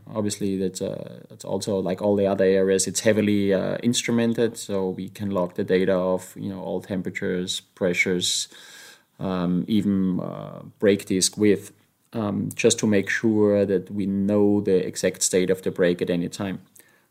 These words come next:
But, um, that the real work also here in the safety aspect goes really already back at the factory, uh,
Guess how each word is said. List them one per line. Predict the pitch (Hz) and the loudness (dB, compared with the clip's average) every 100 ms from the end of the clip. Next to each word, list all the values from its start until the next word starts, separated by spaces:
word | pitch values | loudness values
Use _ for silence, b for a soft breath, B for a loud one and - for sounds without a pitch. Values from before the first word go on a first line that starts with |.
| _ - | _ -2
But, | 110 101 - | -2 -2 0
um, | 98 92 98 | 2 2 0
that | 104 | 2
the | 110 | 4
real | 107 131 135 | 8 8 8
work | 110 104 - | 6 4 4
also | 110 107 98 | 2 2 0
here | 104 113 104 101 - | 4 4 6 2 -2
in | 104 | -6
the | 90 | -2
safety | - 110 - | 0 0 0
aspect | 90 - 87 87 - | -2 0 -4 -6 -2
goes | 98 92 | 0 0
really | 107 101 | -2 -2
already | 95 92 90 90 | 0 -2 -4 -4
back | 92 87 - | -2 -2 -4
at | 90 | -6
the | - | -6
factory, | 98 98 - 101 92 95 b b b b b - | -4 -4 -2 0 0 -2 b b b b b -10
uh, | 104 98 | -6 -4